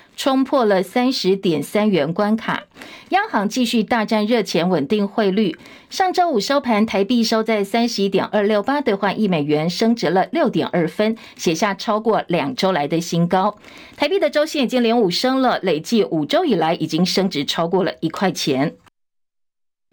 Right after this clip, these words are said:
好，另外今天财经市场相当关注的是关于国际的航运问题哦，因为距离加萨走廊几千公里的地方，现在呢出现了一起海上危机，可能会把以色列跟哈马斯之间的战争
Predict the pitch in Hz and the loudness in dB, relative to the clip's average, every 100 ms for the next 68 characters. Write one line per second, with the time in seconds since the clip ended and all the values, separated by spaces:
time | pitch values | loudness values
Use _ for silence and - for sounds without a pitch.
0 | - - - - - - - 247 311 403 | -20 -20 -20 -20 -20 -14 -2 0 0 2
1 | 392 403 381 320 254 339 359 - 349 339 | 2 4 4 2 0 0 0 2 2 2
2 | 349 349 - 226 294 294 240 175 240 247 | 0 0 0 0 0 0 0 0 0 2
3 | 247 247 233 247 247 196 185 180 214 190 | 2 2 0 0 0 2 0 0 -2 0
4 | 214 190 180 156 147 - 202 170 165 - | 0 0 0 0 0 0 0 0 -2 -4
5 | 151 202 190 202 180 175 151 165 202 254 | 0 2 2 2 0 -2 0 0 2 2
6 | 226 240 190 190 220 226 202 160 160 170 | 0 0 0 0 0 0 -2 -2 -2 -2
7 | 175 175 196 208 226 190 170 233 226 233 | -2 -2 0 2 2 2 0 0 0 2
8 | 233 247 - - - 233 202 208 190 170 | 0 -4 -16 -8 -2 0 2 2 2 0
9 | - 208 226 185 165 190 - 156 - 180 | 0 0 0 0 0 -2 -2 -2 -2 -4
10 | 131 143 226 196 156 147 143 - 185 196 | -2 -2 -2 -2 -2 -2 -2 -2 0 -2
11 | - - - - 254 247 330 392 285 247 | -2 -20 -20 -4 0 2 0 0 0 -2
12 | 175 262 247 240 247 370 370 190 - 214 | -2 0 0 0 -2 -2 -2 -2 -2 -2
13 | 208 233 226 214 175 233 220 202 226 | 0 0 2 2 2 0 0 2 0